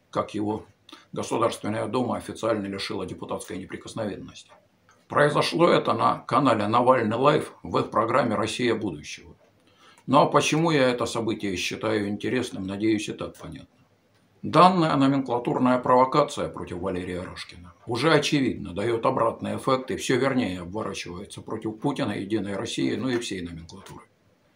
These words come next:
Это обнадёживает. Уже говорил, напоминаю, публикация об этом у нас уже четвёртая,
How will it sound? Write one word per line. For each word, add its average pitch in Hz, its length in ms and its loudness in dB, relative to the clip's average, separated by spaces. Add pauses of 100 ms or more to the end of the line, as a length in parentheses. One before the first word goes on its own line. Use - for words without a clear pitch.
(180)
Это 170 360 2
обнадёживает. 101 760 -2 (480)
Уже 139 260 4
говорил, 147 560 4
напоминаю, 113 640 2
публикация 120 640 0
об 117 120 -2
этом 107 320 -4 (340)
у 113 80 -4
нас 127 180 2
уже 127 180 -2
четвёртая, 95 640 -4